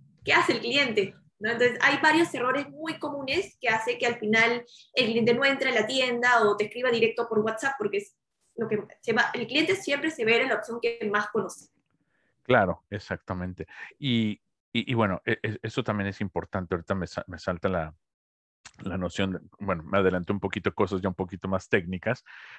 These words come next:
Speaker 2: pero co-, ¿cómo están, eh, esta, toda esta retroalimentación de los mismos clientes? Eh, alguna de ellas se las van a decir, otras es de ustedes que s-, que,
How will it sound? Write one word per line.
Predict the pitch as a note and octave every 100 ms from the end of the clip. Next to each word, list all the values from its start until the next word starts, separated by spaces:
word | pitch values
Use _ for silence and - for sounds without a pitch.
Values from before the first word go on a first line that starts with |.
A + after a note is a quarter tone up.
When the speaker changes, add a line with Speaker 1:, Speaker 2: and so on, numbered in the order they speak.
| -
Speaker 2:
pero | A#2 G2+ F#2 - _ _ _ _ _ _ -
co-, | - A2
¿cómo | - B2+ B2+
están, | C3 B2 - G#2+ B2
eh, | A#2+ -
esta, | A#2+ - C3+ A#2+ F2 D#2+ - _ _ -
toda | A2+
esta | A2 C3
retroalimentación | A2 - F#2+ F#2 F2+ F2 F2+ G#2
de | G#2
los | F#2+
mismos | F#2+ G2 F#2
clientes? | - G2+ G2+ F#2 F2+ _ _ _ _ _ G#2+
Eh, | G2 F2 D#2+ - - -
alguna | G#2+ G#2 A2+ A2
de |
ellas | G#2 A2
se | -
las | F#2+ F2+
van | F#2
a |
decir, | F#2 - G2+
otras | G2+ G#2 G2+ - -
es | A2+ G2+
de | G2+
ustedes | - - G2 F#2+
que | -
s-, | F2 -
que, | - E2 D2+